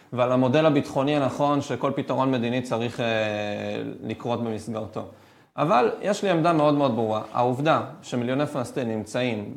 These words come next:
בפועל במצב של משוללי זכויות, זה לא מצב ליברלי, ואנחנו צריכים להשקיע את מירב האנרגיות שלנו, בתור פעילים ליברליים, בנסות לפתור את המצב הזה. עכשיו, גם אם אנחנו לא יכולים להגיע לפתרון קבע כללי ומרכזי, משהו שיקרה באמת ברמה של חודשים,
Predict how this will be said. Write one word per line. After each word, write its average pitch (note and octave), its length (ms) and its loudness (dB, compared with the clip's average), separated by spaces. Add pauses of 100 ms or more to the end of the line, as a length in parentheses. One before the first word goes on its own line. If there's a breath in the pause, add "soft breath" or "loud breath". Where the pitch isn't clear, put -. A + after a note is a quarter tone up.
(120)
בפועל A#2+ 480 2
במצב A2 340 -2
של B2+ 140 -6
משוללי A#2 480 -4
זכויות, E3 520 -4 (520 soft breath)
זה E3+ 200 4
לא F3+ 120 6
מצב D#3 320 2
ליברלי, A#2 560 2
ואנחנו D#3 400 0
צריכים D#3 300 -4
להשקיע C#3+ 320 0
את - 120 -2
מירב C#3 360 4
האנרגיות B2 460 2
שלנו, G#2+ 460 -6
בתור G3 360 0
פעילים F3 260 2
ליברליים, B2 500 0 (340 loud breath)
בנסות E3 340 0
לפתור A#3+ 280 0
את A#3 80 0
המצב E3 360 0
הזה. C3 180 -2 (420 loud breath)
עכשיו, C3+ 260 0
גם F#3 100 4
אם A#3 100 4
אנחנו F3 280 2
לא G3 60 2
יכולים E3 360 2
להגיע C#3 260 2
לפתרון D3+ 640 0
קבע D#3 340 2
כללי C#3 580 0
ומרכזי, A#2+ 580 -2
משהו C#3 260 -4
שיקרה C#3 460 -4
באמת B2+ 300 -2
ברמה A#2 500 0
של A#2+ 140 -6
חודשים, A#2+ 540 -6